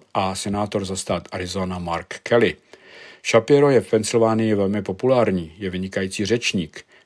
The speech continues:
Kelly může zase nabídnout silný osobní příběh.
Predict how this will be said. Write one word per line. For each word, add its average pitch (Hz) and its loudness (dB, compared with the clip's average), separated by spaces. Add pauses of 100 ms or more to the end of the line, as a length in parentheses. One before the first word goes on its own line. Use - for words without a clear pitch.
Kelly 107 4
může 104 -2
zase 104 -4
nabídnout 98 -4
silný 98 -2
osobní 92 -8
příběh. - 0